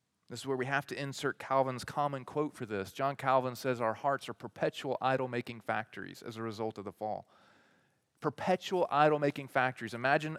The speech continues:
a conveyor belt, and out comes idol after idol after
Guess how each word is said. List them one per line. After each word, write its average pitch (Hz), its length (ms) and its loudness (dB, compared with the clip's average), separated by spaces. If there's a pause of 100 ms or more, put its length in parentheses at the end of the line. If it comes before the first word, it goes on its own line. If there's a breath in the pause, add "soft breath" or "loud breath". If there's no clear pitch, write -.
a 120 80 -2
conveyor 147 500 6
belt, 165 380 4 (200 loud breath)
and 123 200 -2 (100)
out 160 260 8
comes 127 300 -2
idol 175 400 6
after 143 380 2
idol 151 340 8
after 131 320 0